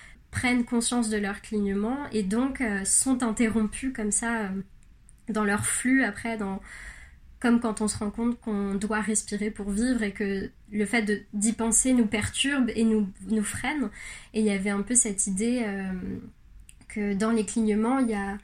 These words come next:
de possibles grèves, donc des arrêts de production. Euh, la grève perlée, c'est un, un mode de grève qui consiste à, à interrompre l'outil de production, euh,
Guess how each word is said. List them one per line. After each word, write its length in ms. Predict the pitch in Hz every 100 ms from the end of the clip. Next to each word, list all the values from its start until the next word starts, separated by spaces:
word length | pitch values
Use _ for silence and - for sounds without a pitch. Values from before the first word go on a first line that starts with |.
| - -
de 120 | 190
possibles 720 | 196 214 208 - 247 214 202 196
grèves, 420 | 196 226 285 214
donc 220 | 196 196
des 300 | 196 185 190
arrêts 460 | 214 202 240 247 220 - -
de 120 | 214
production. 640 | 196 - 220 208 - 254 330 - - - - -
Euh, 100 | 214
la 160 | 196 196
grève 440 | 185 202 240 240
perlée, 340 | 240 220 233 262
c'est 200 | - 208
un, 600 | 190 190 190 185 185 208 -
un 100 | 202
mode 480 | 202 226 240 214 196
de 100 | 196
grève 380 | 214 233 240 -
qui 160 | 220
consiste 540 | - 202 - 226 - 226
à, 260 | 202 196 - - - - - - -
à 320 | 202 190 226
interrompre 600 | 233 262 240 254 262 214
l'outil 340 | 202 226 -
de 40 | 240
production, 880 | 233 214 214 - 254 262 262 254 214 - - -
euh, 300 | 196 196 190